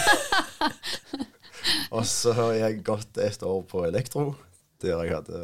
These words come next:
en komma åtte i karaktersnitt. Og da sa han kontaktlæreren min til meg, for jeg hadde jo søkt meg videre. Så han var ikke sikker jeg trengte å gå videre på dette. <laughs>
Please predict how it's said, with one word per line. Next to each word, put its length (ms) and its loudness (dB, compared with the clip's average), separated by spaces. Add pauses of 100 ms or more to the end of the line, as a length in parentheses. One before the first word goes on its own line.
(220)
en 260 -6
komma 260 -6
åtte 360 -2
i 200 -6
karaktersnitt. 800 -2 (880)
Og 100 -4
da 140 2
sa 240 -2 (160)
han 100 -8
kontaktlæreren 720 -10
min 140 -12
til 180 -8
meg, 160 -8
for 80 -2
jeg 80 -4
hadde 160 -4
jo 60 -4
søkt 180 -4
meg 160 -8
videre. 540 -6 (480)
Så 240 -8
han 180 -12
var 80 -20 (580)
ikke 120 0
sikker 320 -4
jeg 100 -12
trengte 300 -14
å 20 -10
gå 140 -12
videre 240 -10
på 160 -4
dette. 320 0
<laughs> 1120 4